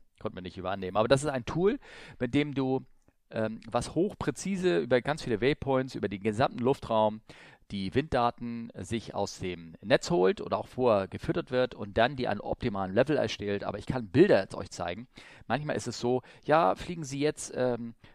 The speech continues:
für eine halbe Stunde jetzt in der Höhe, dann steigen Sie, dann sinken bitte, sinken bitte runter auf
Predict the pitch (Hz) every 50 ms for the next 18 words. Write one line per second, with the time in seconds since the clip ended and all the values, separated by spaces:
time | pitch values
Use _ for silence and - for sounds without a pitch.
0 | _ - _ - 131 123 113 104 98 95 98 - - 98 - 98 139 156 151 139
1 | - - 151 139 120 107 110 107 - - 117 101 135 160 175 170 185 190 196 190
2 | 180 131 113 104 - - 120 120 131 131 117 - - 110 107 98 107 156 180 -
3 | - 156 127 131 127 - 110 101 98 - 143 185 - - - 98 104 - 139 135
4 | 104 113 143 160 - 147 110 - 107 107 - - -